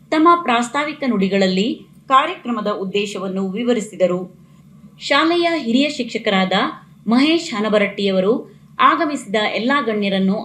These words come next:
ಆತ್ಮೀಯವಾಗಿ ಸ್ವಾಗತಿಸಿದರು. ಕಾರ್ಯಕ್ರಮದ ಉದ್ಘಾಟನೆಯ ನಂತರ ಶಾಲಾಭಿವೃದ್ಧಿ ಸಮಿತಿಯ ಕ್ರಿಯಾಶೀಲ ಸದಸ್ಯರು, ಶಾಲೆಯ ಹಳೆ ವಿದ್ಯಾರ್ಥಿ ಹಾಗೂ ಸಮವಸ್ತ್ರದ ಪ್ರಾಯೋಜಕರಾದ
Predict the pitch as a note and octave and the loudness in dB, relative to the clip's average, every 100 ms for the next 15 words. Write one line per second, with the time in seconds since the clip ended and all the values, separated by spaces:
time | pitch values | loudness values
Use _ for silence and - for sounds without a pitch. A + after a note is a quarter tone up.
0 | - G#3+ A3+ C#4 C4+ G3 F#3+ F#3 F#3 A#3+ | -2 -2 -2 -2 0 0 -2 -2 -4 -4
1 | A#3 G3 - F3+ F3+ F3 F3 - - - | -4 -6 -10 -2 0 0 -2 -8 -18 -20
2 | - - G#3 E4+ E4+ D#4+ D#4 D#4+ A3 F#3+ | -10 0 2 2 0 -2 2 2 2 0
3 | A3 A3 G#3+ G#3 G3 G3 F#3+ G#3 C#4+ - | 0 0 -2 -2 0 0 -2 -2 -4 -8
4 | - - - C#4+ D#4+ E4+ E4 A3+ F#3+ A3 | -20 -8 0 2 2 0 -2 -4 -4 -4
5 | G#3+ G3+ G3 G3 F#3+ G#3+ B3 C#4+ - G#3 | -4 -4 0 0 0 -2 -2 -2 -2 -2
6 | G3 G3+ F#3+ F#3 F#3+ G3+ - - - - | -2 -4 -6 -4 0 0 0 -10 -20 -14
7 | - D#4 D#4+ B3 G#3+ G3 G3+ G3 F#3 G3 | -2 0 2 2 2 0 0 -2 0 0
8 | G3 G3+ F#3+ F#3+ F3+ D4+ - - - - | 0 -4 -2 -2 -2 -4 -6 -20 -20 -6
9 | C4+ C#4+ D#4 D4+ - G#3 G3 G3 F#3+ G#3 | 0 0 0 -4 -6 -2 0 0 0 2
10 | C4 A3 G#3 F#3+ F#3+ | 2 0 -2 -2 0